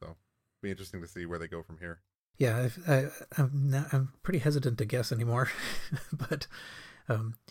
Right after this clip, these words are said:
Speaker 2: yeah, this is,
Speaker 1: <laughs>
Speaker 2: this is amazing. It is amazing. It's gonna be, um, it's gonna take a lot of time to pay attention to all of this. A lot of fan cams to take down. <laughs> These guys are really setting up a lot of work for themselves.
Speaker 1: <laughs> Yeah. Um, I,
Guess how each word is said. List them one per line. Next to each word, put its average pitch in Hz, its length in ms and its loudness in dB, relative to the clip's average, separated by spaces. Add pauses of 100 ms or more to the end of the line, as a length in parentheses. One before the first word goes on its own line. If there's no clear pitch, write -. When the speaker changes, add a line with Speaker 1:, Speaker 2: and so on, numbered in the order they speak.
(220)
Speaker 2:
yeah, 190 260 6
this 143 180 8
is, 165 120 2
Speaker 1:
<laughs> 185 100 2
Speaker 2:
this 147 140 0
is 180 240 0
amazing. 117 360 -2 (300)
It 139 160 -2
is 143 100 -6
amazing. 117 300 -2
It's 113 100 -6
gonna 127 160 2
be, 117 220 0
um, 104 260 -4 (280)
it's - 80 -10
gonna 160 120 4
take - 140 -10
a 127 60 2
lot 120 120 0
of 107 60 -6
time 120 260 -2
to 104 140 -4 (460)
pay 131 120 -4
attention 123 360 -4
to 107 80 -6
all 104 140 -2
of 104 80 -6
this. 110 260 -10 (720)
A 127 40 -4
lot 139 100 0
of 135 80 -6
fan 127 180 -4
cams 113 280 -8
to 120 80 -10
take 135 200 -8
down. 113 300 -2 (300)
<laughs> - 300 -10
These 165 200 -4
guys 135 200 2
are 120 40 -2
really 123 120 -2
setting 135 300 2
up 120 100 -2
a 123 60 -2
lot 113 260 -2
of 143 220 0
work 127 160 0
for 131 100 2
themselves. 120 440 0
Speaker 1:
<laughs> - 40 -8 (1080)
Yeah. 92 300 0 (540)
Um, 87 400 -6 (760)
I, 107 140 0